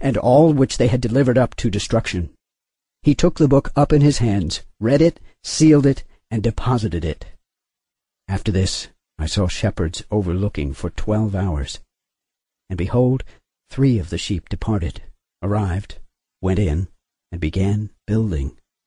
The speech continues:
all which was fallen down of that house. But the wild boars hindered them, although they prevailed not.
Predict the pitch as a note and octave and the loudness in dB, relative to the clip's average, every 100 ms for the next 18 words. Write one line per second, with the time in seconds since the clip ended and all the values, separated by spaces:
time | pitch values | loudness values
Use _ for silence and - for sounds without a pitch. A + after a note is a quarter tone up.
0 | _ - G2 A2+ A#2 A#2+ A2 - - G2+ | _ -10 -6 -4 -4 -4 -6 -6 -8 -8
1 | - G2 G2 F2 F#2 G2+ E2 A#1 C2 - | -4 0 0 0 0 -2 -2 -4 -8 -12
2 | - F#2 F2 F2 F2 F#2 D#2 - - _ | -6 -6 -2 -2 -2 -2 -4 -6 -14 _
3 | _ _ _ _ _ _ _ _ - - | _ _ _ _ _ _ _ _ -10 -4
4 | C2 C2+ C#2+ C2+ D#2+ E2+ C2+ C2 - - | -2 0 -2 -2 -2 0 0 -2 -4 -6
5 | - G2+ C2+ B1 A#1 - _ _ _ _ | -2 -2 -2 -4 -6 -8 _ _ _ _
6 | A1 C2+ D#2+ D2 D2 F2 D#2+ D#2+ C2+ C#2+ | -8 -4 -2 -2 -2 -2 0 0 0 -2
7 | D2+ B1+ A#1+ - | -2 -2 -4 -10